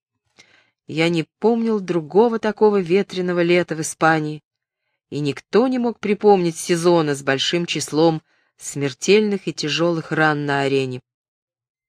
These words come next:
По-моему, летом тысяча девятьсот пятьдесят девятого года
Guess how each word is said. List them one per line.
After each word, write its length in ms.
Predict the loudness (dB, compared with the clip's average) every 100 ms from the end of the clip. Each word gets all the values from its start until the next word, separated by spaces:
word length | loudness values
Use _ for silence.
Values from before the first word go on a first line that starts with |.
| _ _ _ _ _ _ _ _ _ _
По-моему, 360 | -2 0 0 0
летом 400 | 2 2 0 -2
тысяча 240 | -2 -2
девятьсот 400 | -2 -4 0 -2
пятьдесят 380 | 0 -2 0 0
девятого 520 | 0 0 0 0 -4
года 540 | 0 2 2 0 -6